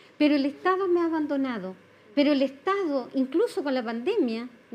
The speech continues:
¿verdad?, me ha dejado fuera del grupo que debe de ser considerado como prioritario para la vacunación. Porque si yo me llego a contagiar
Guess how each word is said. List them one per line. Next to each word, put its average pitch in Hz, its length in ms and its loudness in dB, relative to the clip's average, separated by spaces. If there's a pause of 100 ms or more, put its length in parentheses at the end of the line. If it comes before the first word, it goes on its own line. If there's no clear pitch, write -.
(140)
¿verdad?, 226 400 -2 (400)
me 294 140 4
ha 359 40 6
dejado 370 400 0
fuera 339 680 -4
del 277 480 -2
grupo 359 560 0 (240)
que 285 100 2
debe 349 260 2
de 311 160 -4
ser 381 440 -4
considerado 285 920 -4
como 254 260 -2
prioritario 233 680 -4 (200)
para 330 180 0
la 302 120 -2
vacunación. 262 720 -4 (300)
Porque 285 240 0
si 302 160 -2
yo 370 100 0
me 427 140 -2
llego 349 260 0
a 269 80 -4
contagiar 247 580 -4